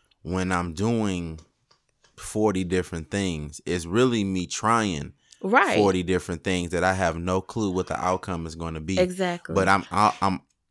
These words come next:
Speaker 1: like, honestly unhappy all of the time.
Speaker 2: Mm-hmm.
Speaker 1: Like, I'm honestly, like, not satisfied. I always tell people because, like, when I take a compliment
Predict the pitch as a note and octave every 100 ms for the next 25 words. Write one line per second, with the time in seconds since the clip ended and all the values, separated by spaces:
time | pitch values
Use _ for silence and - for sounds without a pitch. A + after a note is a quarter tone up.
0 | _ G2+ F#2+ - G#2 A#2 A2 G2 - F2+
1 | F2+ F2 F2 F#2 F#2+ E2+ C#2+ B1 - -
2 | F2+ F2 E2 D2+ F2+ C#2+ E3+ E3 D#3+ D#3
3 | F2+ - F2 - F2 G2+ G2 F2 F2 F2
4 | D#2+ D2+ C#2+ - - _ _ _ _ -
5 | E2+ F#2+ - - F#2+ F#2 F2+ - E2+ D#2+
6 | D#2 C#2 _ _ _ - F#2 D2 C3 C#3
7 | A#2+ G#2+ - A2+ G#2 - G2+ F2+ D2+ E2+
8 | - F2+ E2+ E2+ D#2 E2+ F2 E2+ - A2
9 | F2+ E2 G#2+ G2 F2+ E2+ E2 D#2